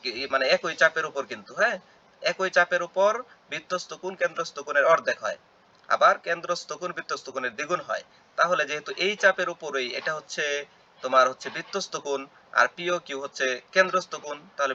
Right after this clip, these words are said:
বৃত্তস্থ কোণ যেহেতু একশো বিশ ডিগ্রি, এটা হবে দুইশো চল্লিশ ডিগ্রি। এটা নয় নম্বর উত্তর হচ্ছে বড় গ, এটাই সঠিক অ্যান্সার। ঠিক আছে? যে যেটাই বলুক। তারপর দেখো, যেহেতু চাপ হচ্ছে পিকিউ, ঠিক আছে? যদি এই পিএসকিউটা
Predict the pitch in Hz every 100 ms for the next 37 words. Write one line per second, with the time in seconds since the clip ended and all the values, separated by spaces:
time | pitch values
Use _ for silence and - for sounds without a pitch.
0 | 143 143 180 180 - 143 151 147 143 139
1 | 135 135 147 - 180 180 135 120 117 123
2 | 127 143 139 127 107 - _ _ _ _
3 | - 135 160 170 156 156 147 151 - 160
4 | 151 - - 190 147 156 143 185 175 147
5 | 143 135 151 143 123 - 131 120 110 160
6 | 202 214 139 156 143 143 131 127 190 -
7 | - - - - _ - 156 160 151 147
8 | 202 175 170 - 226 254 320 _ _ _
9 | - 180 175 147 - 143 151 110 98 -
10 | _ _ _ _ _ - _ _ _ _
11 | _ - 202 202 185 165 185 202 170 175
12 | - 208 196 - 185 180